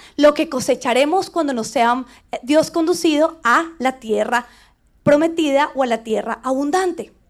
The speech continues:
Y esto, iglesia, es una verdad espiritual. Esto no es como que a algunos les pasa y a otros no. Esta es una verdad.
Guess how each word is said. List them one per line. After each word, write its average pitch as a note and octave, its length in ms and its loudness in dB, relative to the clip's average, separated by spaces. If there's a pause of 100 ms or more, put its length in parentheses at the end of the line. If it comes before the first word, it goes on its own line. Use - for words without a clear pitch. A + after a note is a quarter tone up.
(500)
Y D4 140 0
esto, A#4+ 320 2
iglesia, C#4 680 -4
es D4 200 -4
una D#4 180 -2
verdad B3 540 -2
espiritual. C4 600 -6 (840)
Esto - 180 -10
no F4 80 0
es F4 60 -8
como G4 240 -4
que F4 80 -2
a - 20 2
algunos C#4 340 -4
les E4+ 140 -8
pasa C#4 280 -4
y D4 40 2
a C4+ 60 2
otros A3+ 260 -4
no. C4 140 -6
Esta C4 220 -8
es E4 80 -8
una F#4 180 0
verdad. C4 720 2